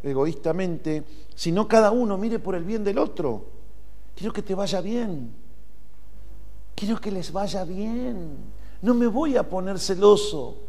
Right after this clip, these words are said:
No te voy a poner una tapa y te voy a poner en una olla a cocinar ahí, te voy a poner la tapa arriba porque te está yendo bien. No, me voy a alegrar de tu bien." Voy,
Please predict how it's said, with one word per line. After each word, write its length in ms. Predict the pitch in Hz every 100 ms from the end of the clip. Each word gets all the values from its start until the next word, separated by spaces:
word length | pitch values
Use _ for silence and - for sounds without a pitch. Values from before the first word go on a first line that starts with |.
| - - - - - - - -
No 120 | - 254
te 100 | 262
voy 100 | 285
a 100 | -
poner 240 | 202 196
una 220 | 190 175 175
tapa 360 | 185 175 -
y 60 | 156
te 100 | 165
voy 80 | 170
a 60 |
poner 240 | 160 175 175
en 120 | 165
una 200 | 170 160
olla 340 | 170 175 151 143
a 100 | 139
cocinar 500 | 143 147 147 147 135
ahí, 320 | 131 139 135 -
te 80 |
voy 80 | 143
a 20 |
poner 180 | 143 156
la 120 | 151
tapa 220 | 147 151 147
arriba 360 | 156 160 143 - -
porque 200 | 160 151
te 80 | 147
está 160 | 147 175
yendo 280 | 170 170
bien. 360 | 156 139 117 101 - - - - - - - - - - - -
No, 500 | 147 196 233 208 156 - - - - -
me 100 | 160
voy 240 | 160 208
a 40 | 208
alegrar 420 | 190 175 190 190
de 100 | 185
tu 160 | -
bien." 540 | 147 165 175 160 131 113 - - - - - - -
Voy, 200 | 185